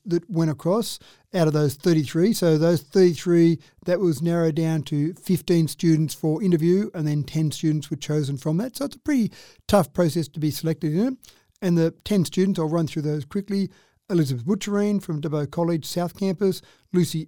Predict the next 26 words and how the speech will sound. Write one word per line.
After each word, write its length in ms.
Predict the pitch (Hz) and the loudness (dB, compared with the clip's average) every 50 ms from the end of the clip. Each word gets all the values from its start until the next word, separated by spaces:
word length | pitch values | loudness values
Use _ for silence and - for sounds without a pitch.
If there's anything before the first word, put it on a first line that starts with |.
| _ - | _ 0
Ether 440 | 208 226 220 202 262 254 247 247 240 _ | 4 4 4 2 0 -6 -6 -8 -10 _
from 180 | _ - 175 156 | _ -6 -6 -4
Dubbo 260 | 147 160 160 160 151 | -4 -2 -2 -4 -4
College 360 | - - 156 151 147 127 - | -4 -6 -6 -6 -6 -6 -4
Delroy 340 | - 170 170 180 190 190 180 | -2 0 0 0 0 -2 -4
Campus, 460 | - 190 196 190 170 - 214 - - _ - _ _ _ _ _ | -4 -4 -4 -4 -4 -6 -8 -8 -8 _ -20 _ _ _ _ _
Noah 300 | - 185 170 170 165 156 | 0 2 2 2 2 2
Randell 600 | 147 147 151 151 151 147 147 175 180 185 185 190 175 | 0 0 0 0 0 0 0 0 0 0 0 -2 -4
from 260 | - - 165 147 139 | -6 -6 -4 -4 -4
Central 320 | 131 - 165 151 - 160 | -4 -4 -6 -6 -4 -4
West 180 | 160 139 - - | -6 -6 -4 -2
Leadership 300 | 170 185 180 147 185 180 | 0 0 0 0 -2 -4
Academy, 420 | 175 - 180 180 180 180 185 185 180 _ _ _ _ _ - | -4 -4 -2 -2 0 0 -2 -2 -4 _ _ _ _ _ -2
Madeline 460 | 175 160 156 160 156 147 147 143 151 | 0 0 2 2 0 0 0 0 2
Leggett 300 | 170 196 202 214 196 - - | 2 2 2 2 0 -2 -10
from 200 | - - 151 139 | -8 -8 -6 -6
Central 340 | - - 175 - - 175 165 | -4 -4 -4 -4 -4 -4 -4
West 220 | 160 135 - _ | -4 -6 -6 _
Leadership 340 | - 175 175 165 - - 165 | -2 -2 -2 -2 -2 -6 -10
Academy, 460 | 170 160 - 185 180 180 185 180 - - _ _ _ _ _ _ _ | -10 -6 -4 -2 -2 0 0 -2 -2 -6 _ _ _ _ _ _ _
Jessica 400 | - - 190 170 - - - 160 | 0 2 2 2 2 -2 -6 -6
Bywater 560 | 139 131 151 170 180 190 190 185 190 190 196 190 | -6 -2 0 0 2 2 2 2 2 2 0 0
from 160 | - - 175 | -4 -6 -8
Saint 240 | - - 156 147 - | -4 -4 -4 -4 -4
John's 220 | 160 156 143 - | -6 -6 -8 -6
College, 420 | - 185 190 190 190 190 175 - | -4 -2 0 0 0 -2 -2 -8